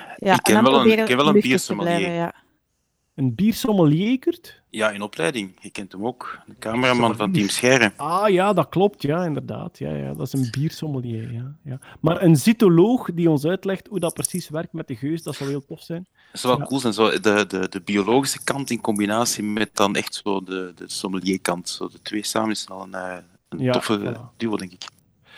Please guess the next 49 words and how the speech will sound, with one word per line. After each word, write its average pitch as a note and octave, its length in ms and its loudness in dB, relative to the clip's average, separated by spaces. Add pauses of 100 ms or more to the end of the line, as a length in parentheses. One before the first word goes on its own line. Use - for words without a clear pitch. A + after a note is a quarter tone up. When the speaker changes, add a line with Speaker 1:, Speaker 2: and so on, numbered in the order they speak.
(140)
Speaker 3:
En D#3 140 2
Stefanie, A3 400 4
hadden F3+ 180 6
we F3 60 8
nog D#3 100 2
nieuwe G3 220 6
ontdekking F#3+ 460 2
gedaan F3+ 360 2
over D#3 180 0
de D#3 140 0
uitspraak E3+ 480 -4
van C3 260 0
Betelgeuze? A#3 1040 -2
Of - 120 -10
zijn F#3 160 -2
we E3 60 0
het D#3+ 100 -4
daarover D#3 360 0
eens A2+ 240 0
ondertussen? A2+ 600 -8
Speaker 1:
Ja, F#3+ 340 0
de, F3 140 -8
ik - 160 -4
ga, F#3+ 240 -2
ik - 160 -10
ga F#3+ 160 0
mijn, F3 340 -2
eh, E3+ 200 0
mijn F3+ 220 -2
gewonnen F3+ 560 -2 (240)
geven. F3 520 -2
En E3+ 360 -2
ja, D3+ 180 -2
je - 80 -10
hebt - 180 -2
gelijk, D#3+ 280 2
het - 120 -16
is E3+ 260 -6
Betelgeuze. D#3+ 1000 -4 (400)
Speaker 3:
Oh, - 100 -4
Speaker 1:
Dus, - 160 2
Speaker 3:
oeh, C#4 140 4
Speaker 1:
ah, A3 80 0
Speaker 3:
zeg. B2+ 220 -6
Speaker 1:
trouwens, B3 460 4 (200)
er A#3+ 120 2
zijn A3+ 180 4
ook D#4 120 2
nog, C#4+ 260 0